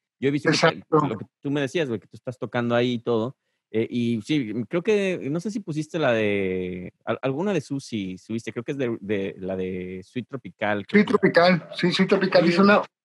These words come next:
Speaker 2: una versión, de hecho, este, mm, estoy haciendo, hice varias versiones,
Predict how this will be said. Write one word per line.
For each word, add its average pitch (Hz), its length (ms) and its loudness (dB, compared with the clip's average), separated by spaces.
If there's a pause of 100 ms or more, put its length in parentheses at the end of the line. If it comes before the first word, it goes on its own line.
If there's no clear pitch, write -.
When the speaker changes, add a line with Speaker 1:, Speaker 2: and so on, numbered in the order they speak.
(300)
Speaker 2:
una 196 200 6
versión, 190 600 2
de 185 120 6
hecho, 208 480 4 (760)
este, 147 1080 4 (380)
mm, 160 360 4 (2500)
estoy 156 420 6
haciendo, 170 880 6
hice 175 220 0
varias 202 280 6
versiones, 160 720 2